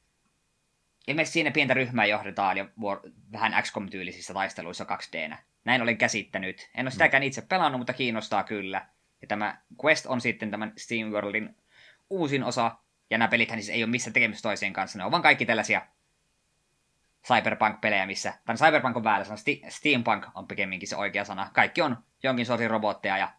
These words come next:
Speaker 1: niin poispäin. Ja kuten jo ehkä nimestä voi päätellä, nyt ollaan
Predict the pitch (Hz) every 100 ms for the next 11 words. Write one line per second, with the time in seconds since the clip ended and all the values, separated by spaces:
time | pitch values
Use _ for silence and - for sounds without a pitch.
0 | - 92 92 90 - 95 92 90 _ _
1 | _ _ _ _ _ _ _ - 101 113
2 | 135 127 123 - 117 131 131 120 120 113
3 | 117 113 107 107 113 107 107 101 -